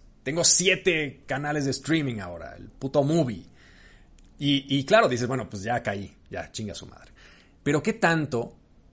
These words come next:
nos afecta eso de manera inconsciente? Las producciones que vemos todo el tiempo, reiteradamente, estas series que todo mundo ve, porque además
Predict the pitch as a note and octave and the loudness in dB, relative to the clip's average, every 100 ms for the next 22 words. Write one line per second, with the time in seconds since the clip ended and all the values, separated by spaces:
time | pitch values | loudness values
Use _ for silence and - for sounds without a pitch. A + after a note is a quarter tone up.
0 | - - - - A#2 B2 A2 D#3 - D#3+ | -20 -20 -20 -8 -2 -2 0 -2 0 0
1 | G#2+ G2+ - C3+ G#2+ F#2+ G#2+ C#3 C3 C3 | 0 -2 0 0 -2 -4 -4 -4 -4 -4
2 | B2 D3 D#3+ D#3+ - - _ _ _ _ | -4 -4 -4 -6 -10 -16 _ _ _ _
3 | _ _ _ - A#2+ - C#3 C3+ F#3 G3+ | _ _ _ -6 -6 -2 -2 0 -2 -2
4 | - D3+ D#3+ - - F3 E3+ E3+ C3+ - | -4 -4 -6 -10 -6 -6 -4 -8 -10 -10
5 | C#3+ D3 - G2+ G2+ - A#2+ C#3+ C3+ A#2+ | -8 -8 -8 -8 -10 -8 -6 -6 -6 -6
6 | B2 G#2+ G2 A2+ B2+ C3 C3 B2+ A#2 - | -6 -8 -10 -6 -4 0 0 0 -4 -4
7 | C#3+ D#3 E3 D#3+ B2 F#3 A#2 A2+ A2 B2 | -2 0 0 0 2 0 0 -2 -2 2
8 | E3+ G#3+ - | 2 2 -2